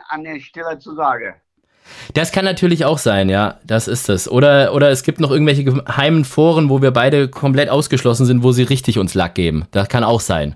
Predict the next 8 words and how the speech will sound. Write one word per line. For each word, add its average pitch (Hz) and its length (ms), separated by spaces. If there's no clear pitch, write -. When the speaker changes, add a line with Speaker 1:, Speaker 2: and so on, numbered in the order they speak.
Speaker 1:
Auf 117 180
dem 131 180
Telegram 135 560
oder 113 280
wo? 107 240
Speaker 2:
<laughs> - 180
Ja, 208 300
genau. 196 400